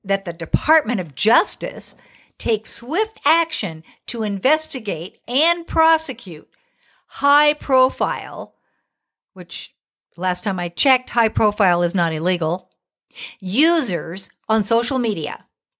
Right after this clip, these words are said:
who have allegedly created a campaign of disinformation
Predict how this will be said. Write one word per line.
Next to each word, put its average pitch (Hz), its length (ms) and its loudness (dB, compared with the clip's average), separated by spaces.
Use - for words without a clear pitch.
who 247 120 2
have 240 120 4
allegedly 269 880 0
created 233 760 0
a 226 140 2
campaign 262 840 0
of 185 200 2
disinformation 294 960 0